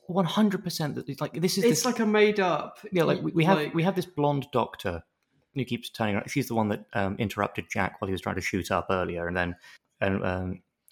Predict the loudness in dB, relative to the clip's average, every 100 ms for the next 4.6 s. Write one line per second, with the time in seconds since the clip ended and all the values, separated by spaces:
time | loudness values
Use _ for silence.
0 | -8 -2 0 0 -2 0 0 0 -2 -4
1 | -4 -2 -4 -8 _ -20 _ -8 -6 -6
2 | -10 -4 0 0 0 -4 -6 -12 _ _
3 | -12 -4 -2 0 0 2 0 -4 _ _
4 | _ _ _ _ -14 -12